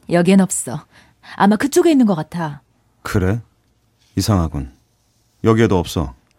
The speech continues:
Speaker 2: 그렇다면은 천 교수님의 파일과 너의 파일들은 완전히 일치한다는 것이겠군.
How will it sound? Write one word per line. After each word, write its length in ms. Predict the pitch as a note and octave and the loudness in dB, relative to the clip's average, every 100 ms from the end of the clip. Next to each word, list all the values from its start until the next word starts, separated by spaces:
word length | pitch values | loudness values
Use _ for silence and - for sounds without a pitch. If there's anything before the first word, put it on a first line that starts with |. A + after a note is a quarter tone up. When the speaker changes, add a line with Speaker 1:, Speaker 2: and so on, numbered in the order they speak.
| _ _ _ _ _ _ _ | _ _ _ _ _ _ _
Speaker 2:
그렇다면은 720 | G#2 G2+ G#2+ F#2+ F2+ D#2 C#2 - _ _ _ _ _ _ _ | -6 -4 0 0 0 -2 -6 -10 _ _ _ _ _ _ _
천 300 | - B2+ A2 | -4 0 2
교수님의 500 | G#2+ G2 G#2 F#2+ F#2+ | 2 0 0 2 0
파일과 800 | - G#2 F#2+ F2 E2 D#2 D2 C#2+ | -2 -2 0 -2 -4 -4 -2 -4
너의 220 | D2 E2 E2+ | -2 -2 -2
파일들은 640 | - E2 D#2+ D2 C#2 C2+ _ _ _ _ _ _ - | -2 -2 -4 -6 -8 -10 _ _ _ _ _ _ -2
완전히 420 | G#2+ A2 A#2 G#2 | 0 2 2 2
일치한다는 640 | G#2+ A2+ - A#2+ G#2 F2+ E2 | 2 0 -2 0 0 -2 -4
것이겠군. 520 | D#2+ - - - | -8 -10 -16 -14